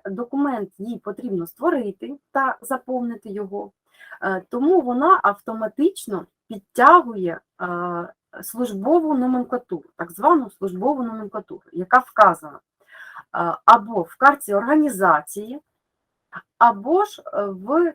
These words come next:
договорі з клієнтом. Я вам зараз покажу договір. В договорі у мене, в принципі, вказана, е,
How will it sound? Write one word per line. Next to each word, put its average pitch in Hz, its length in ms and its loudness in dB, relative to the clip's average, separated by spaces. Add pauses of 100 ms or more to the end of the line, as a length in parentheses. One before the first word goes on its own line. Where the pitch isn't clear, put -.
договорі 226 880 -2
з 208 480 -8 (160)
клієнтом. 185 600 -10 (720)
Я 208 180 2
вам 190 180 -4
зараз 185 300 0
покажу 220 520 -10
договір. 175 720 -6 (240)
В 180 100 -14
договорі 190 600 -4
у 170 100 -10
мене, 170 340 -4 (180)
в - 200 -20
принципі, 180 480 -4
вказана, 160 680 0 (1000)
е, 170 380 -4